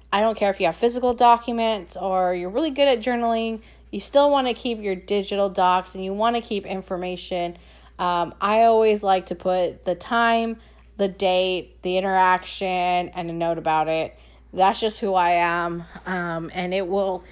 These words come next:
it will save you tons. Save you tons, I guarantee you. So, and that's how I tell the, the small corps how to stay organized. Hey, you need to have calendars, you need a physical copy, and you need a digital copy.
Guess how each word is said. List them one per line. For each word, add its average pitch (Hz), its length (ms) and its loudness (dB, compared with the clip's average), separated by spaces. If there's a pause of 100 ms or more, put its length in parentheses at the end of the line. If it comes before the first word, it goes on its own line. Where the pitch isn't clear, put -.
(180)
it - 20 2
will 226 140 4
save 190 240 0
you 180 100 -2
tons. - 440 -8 (100)
Save 233 420 0
you 190 400 -2 (540)
tons, 185 680 0
I 185 120 0
guarantee 165 580 -4
you. 98 80 -6 (420)
So, 233 720 8 (440)
and 233 120 4
that's 302 160 6
how 285 320 10
I 240 240 8
tell 220 640 4 (200)
the, 214 340 4
the 208 80 -2
small 208 340 4
corps 196 360 0
how 196 140 0
to 190 60 -6
stay 190 180 -6
organized. 196 500 -4 (280)
Hey, 226 140 0
you 214 120 -4
need 233 140 -4
to 240 60 -2
have 233 180 2
calendars, 233 480 2
you 202 120 -6
need 202 120 -2
a 185 60 -4
physical 220 360 -4
copy, 214 400 -4
and 190 180 -8
you 196 60 -8
need 190 140 -8
a 190 80 -8
digital 208 340 -4
copy. 208 480 0